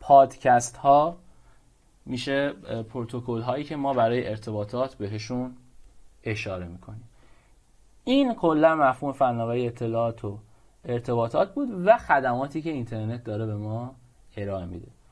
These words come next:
تو ویدیو پایانی، اه، راجع به تقریباً می‌شه گفت همین نکات صحبت خواهیم کرد، یه خورده راجع به انجمن‌های مجازی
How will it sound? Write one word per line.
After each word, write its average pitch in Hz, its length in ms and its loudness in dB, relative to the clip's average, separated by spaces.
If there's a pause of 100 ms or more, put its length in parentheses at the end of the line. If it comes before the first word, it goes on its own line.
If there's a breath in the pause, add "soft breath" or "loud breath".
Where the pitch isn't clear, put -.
(220)
تو 131 100 -10
ویدیو 147 440 2
پایانی، 185 800 0 (400 soft breath)
اه، 127 520 -4
راجع 135 280 2
به 175 380 0 (520)
تقریباً 170 460 6
می‌شه 180 220 -4
گفت 151 180 -2
همین 160 320 -2
نکات 175 240 -4
صحبت 202 460 -2
خواهیم 233 320 2
کرد، 214 200 -4
یه 196 140 0
خورده 139 340 -2
راجع 123 280 -2
به 131 60 0
انجمن‌های 117 600 -4
مجازی 110 720 -6